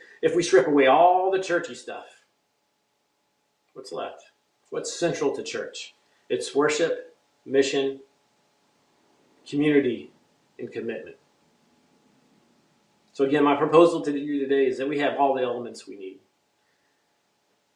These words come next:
God has equipped us with the spiritual gifts we need to do the work he wants us to do. We don't need more people. We don't need more staff. We don't need,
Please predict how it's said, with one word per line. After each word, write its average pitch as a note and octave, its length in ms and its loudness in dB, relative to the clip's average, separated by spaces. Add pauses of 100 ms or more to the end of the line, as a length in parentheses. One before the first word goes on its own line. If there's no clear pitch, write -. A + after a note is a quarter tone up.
(220)
God D3+ 180 2
has D#3 140 2
equipped D#3 380 -4
us D3+ 380 -4 (160)
with - 180 -14
the A#2 60 -18
spiritual D#3+ 440 -6
gifts C3+ 580 -2 (380)
we C#3+ 180 0
need C3+ 220 -2
to B2+ 80 -6
do C3 140 -2
the B2 80 0
work B2+ 320 0
he C3+ 120 -6
wants A2+ 320 -8
us - 180 -10
to A#2+ 60 -16
do. A#2 220 -12 (2500)
We C#3+ 120 2
don't D3+ 160 6
need D3+ 160 0
more D3 200 4
people. - 420 -2 (2000)
We B2+ 160 2
don't C3+ 140 0
need C3+ 180 0
more C#3 140 2
staff. C3 540 0
We C3+ 100 -2
don't B2+ 220 -4
need, B2 340 -6